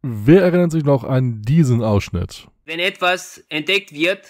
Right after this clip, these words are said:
Speaker 2: was mit der Evolutionstheorie nicht zusammenpasst, was glaubt ihr passiert da? Natürlich, da kommt das Militär und die Regierung und sie beseitigen, äh, diese ganzen Sachen oder zerstören an, an Ort und Stelle.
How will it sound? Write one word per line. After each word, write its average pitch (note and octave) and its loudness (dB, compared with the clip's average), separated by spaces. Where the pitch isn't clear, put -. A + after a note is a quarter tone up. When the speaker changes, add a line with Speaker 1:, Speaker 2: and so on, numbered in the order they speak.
Speaker 2:
was D3 -2
mit D#3+ -8
der D#3+ -4
Evolutionstheorie D#3+ -4
nicht E3 -10
zusammenpasst, D#3+ -4
was D#3+ -4
glaubt D#3+ -4
ihr D#3+ -8
passiert D3 -6
da? C#3+ -4
Natürlich, F#3 -8
da D#3 -4
kommt E3 -6
das D3+ -8
Militär D#3+ -2
und D#3 -8
die D3+ -4
Regierung E3 -4
und D3+ -6
sie F3 -6
beseitigen, D#3+ -4
äh, D3 -8
diese C#3+ -6
ganzen D3+ -6
Sachen E3 -4
oder C#3+ -6
zerstören D#3+ -4
an, C#3+ -6
an C#3+ -6
Ort E3 -4
und D3 -10
Stelle. F3 -4